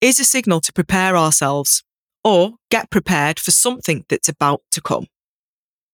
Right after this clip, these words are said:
It's a warning signal. It's a shot across the bow. It's there for a reason. But fear, like with the fight and flight response, is meant to be a short-term emotion.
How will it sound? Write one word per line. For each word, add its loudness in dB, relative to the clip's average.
It's 0
a 0
warning 4
signal. -2
It's -2
a -6
shot 0
across -2
the -4
bow. 0
It's 0
there 2
for 2
a 2
reason. 0
But 4
fear, 0
like 0
with -4
the -4
fight 0
and -6
flight 0
response, -4
is 2
meant 0
to -2
be 0
a -2
short-term 0
emotion. -2